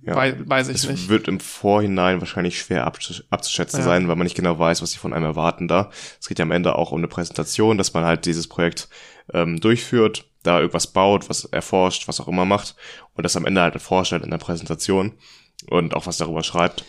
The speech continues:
Speaker 2: Was
Speaker 1: Und
Speaker 2: bestimmt auch einen riesigen Unterschied macht, ist, äh, wie geführt das Ganze ist.
Speaker 1: Genau.
Speaker 2: Wie viel du selber tatsächlich machen musst oder wie sehr du nach irgendeinen Vorgaben arbeitest.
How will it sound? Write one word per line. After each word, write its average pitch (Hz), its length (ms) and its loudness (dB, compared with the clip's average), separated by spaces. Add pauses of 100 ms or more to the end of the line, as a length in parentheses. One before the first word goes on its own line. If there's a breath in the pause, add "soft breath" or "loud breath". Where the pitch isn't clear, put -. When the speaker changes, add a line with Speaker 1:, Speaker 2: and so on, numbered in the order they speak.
(180 loud breath)
Speaker 2:
Was - 120 -2
Speaker 1:
Und - 40 -4
Speaker 2:
bestimmt 175 260 -2
auch 170 160 2
einen 170 100 -2
riesigen 160 420 -4
Unterschied 165 560 -4
macht, 151 360 -2
ist, 147 300 -2
äh, 143 260 -2
wie 147 80 -6
geführt 180 460 0
das 143 180 -2
Ganze 135 320 -8
ist. - 340 -12
Speaker 1:
Genau. 160 320 0
Speaker 2:
Wie 165 60 -2
viel 165 240 4
du 156 140 2
selber 151 460 4
tatsächlich 147 500 -2
machen 156 260 -2
musst 151 260 -4
oder 151 180 2
wie 139 100 -4
sehr 147 260 4
du 151 160 -2
nach 143 280 0
irgendeinen 147 360 -4
Vorgaben 135 760 0
arbeitest. 135 680 -4